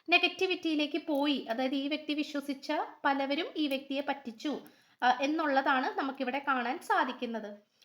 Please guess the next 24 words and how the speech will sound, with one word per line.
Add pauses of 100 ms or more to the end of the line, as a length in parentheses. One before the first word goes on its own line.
(100)
ഓക്കെ, (180)
അതുപോലെ
ഈ
റീഡിംഗ് (100)
കണ്ടുകൊണ്ടിരിക്കുന്ന
നിങ്ങളെ
എന്താണ്
പേടി-,
പേടിപ്പെടുത്തുന്നത്,
അല്ലെങ്കിൽ
നിങ്ങളുടെ
മനസ്സിൽ
എന്താണ്, (320)
നിങ്ങളുടെ
മനസ്സിൽ
ഇപ്പൊ
എന്താണ്
നെഗറ്റീവായിട്ട്
വന്നുകൊണ്ടിരിക്കുന്നത്,
അല്ലെങ്കിൽ (320)
നിങ്ങളെ
ഏറ്റവും
കൂടുതൽ
പേടിപ്പെടുത്തുന്നത്